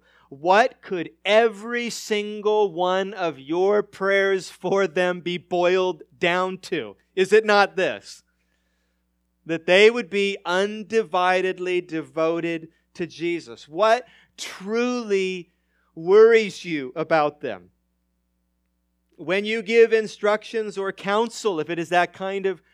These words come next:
relationship, what is your target? What is your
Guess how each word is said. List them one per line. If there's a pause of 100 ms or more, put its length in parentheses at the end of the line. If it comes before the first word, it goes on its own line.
(140)
relationship,
what
is
your (280)
target?
What
is
your